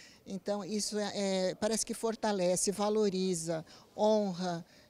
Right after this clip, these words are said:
Então, a rede também tá assim. A gente tá sempre na região, tá junto, tá junto com o produtor. Isso a gente sente como é a diferença.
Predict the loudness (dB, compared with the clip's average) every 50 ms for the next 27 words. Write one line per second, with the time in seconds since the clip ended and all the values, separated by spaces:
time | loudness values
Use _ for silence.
0 | _ -8 -8 -8 -4 -2 0 2 2 0 0 -2 -2 0 0 2 2 0 0 -2
1 | -4 -6 -6 -4 -4 -4 -4 -4 -4 -4 -4 -4 -2 -4 -4 -4 -6 -6 -8 -8
2 | -8 -8 -6 -6 -6 -6 -8 -6 -4 -2 -2 -2 -2 -2 -4 -4 -4 -4 -2 -2
3 | -2 -2 -2 -2 -2 -4 -2 -2 -2 -2 -4 -4 -4 -4 -2 -2 -2 -2 -4 -4
4 | -6 -6 -8 -10 -8 -6 -6 -4 -4 -6 -8 -10 -12 -8 -4 -4 -4 -4 -4 -8
5 | -6 -2 0 0 0 0 -2 -4 -10 -20 -20 -20 -18 -12 -10 -6 -6 -4 -4 -4
6 | -4 -2 -2 -2 -2 -2 -2 -2 -2 -2 -2 -2 -4 -6 -6 -4 -4 -4 -4 -4
7 | -2 -2 -2 -2 -4 -6 -4 -4 -2 -2 -2 -2 -4 -4 -6 -6